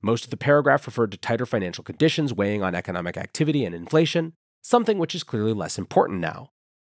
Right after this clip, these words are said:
The first sentence that was removed, however, read, "The U S banking system is sound and resilient." So, folks, there you have it. We are clearly in an in-between moment. We are no longer in a tightening period, but not yet at a loosening period. And everyone is just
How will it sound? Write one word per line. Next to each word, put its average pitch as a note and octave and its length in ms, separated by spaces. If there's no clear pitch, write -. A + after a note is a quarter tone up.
The - 60
first G#2 220
sentence G#3 360
that - 140
was F#2+ 140
removed, G2 320
however, F#2+ 340
read, G2+ 360
"The G2 80
U D3 160
S D3+ 80
banking G#3 380
system D#3 340
is F#3 120
sound F#2+ 440
and D#2+ 160
resilient." E2 640
So, F#3+ 160
folks, A3 260
there G#3 140
you G#3+ 80
have F#3+ 220
it. - 100
We C3 120
are C3 80
clearly G3 480
in D#3 220
an D3 140
in-between C#3+ 600
moment. D#3+ 380
We A#2+ 140
are G2+ 200
no C3+ 160
longer D#3 460
in A#2+ 160
a A2 60
tightening E3 420
period, E3 380
but A2 120
not A#2+ 220
yet C3+ 240
at G2+ 120
a G#2+ 40
loosening D#3+ 440
period. E3 500
And - 160
everyone E3 460
is C#3+ 180
just - 240